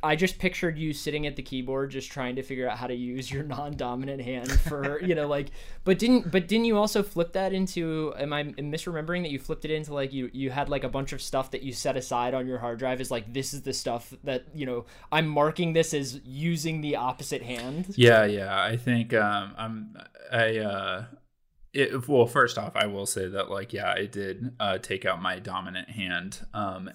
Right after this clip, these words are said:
Speaker 2: and it was a steep learning curve to, to learn to
Speaker 1: <laughs>
Speaker 2: use the other hand. But yeah, I kind of used that time in the,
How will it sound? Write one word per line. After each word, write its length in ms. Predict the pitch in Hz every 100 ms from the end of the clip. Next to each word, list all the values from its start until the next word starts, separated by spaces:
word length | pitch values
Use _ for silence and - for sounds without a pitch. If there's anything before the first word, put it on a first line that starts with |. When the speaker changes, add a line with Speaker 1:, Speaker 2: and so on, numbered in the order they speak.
| 107
Speaker 2:
and 260 | 101 95
it 200 | 90 92
was 220 | 104 98 -
a 140 | 95
steep 480 | 95 - - 101 87
learning 380 | 104 98 82 87
curve 340 | - 98 92
to, 380 | - 90 87 -
to 220 | 92 - 95 -
learn 220 | 98 92
to 120 | -
Speaker 1:
<laughs> 0 |
Speaker 2:
use 200 | 92 95
the 100 | 92
other 180 | 90 87
hand. 280 | 92 92 92
But 260 | 101 92 - - - - - _ _ _
yeah, 280 | 110 113 110
I 160 | 110
kind 200 | 110 123
of 120 | 113 107
used 260 | 107 107
that 200 | 101 98
time 360 | - 101 101 104
in 140 | 95
the, 280 | 90 90 90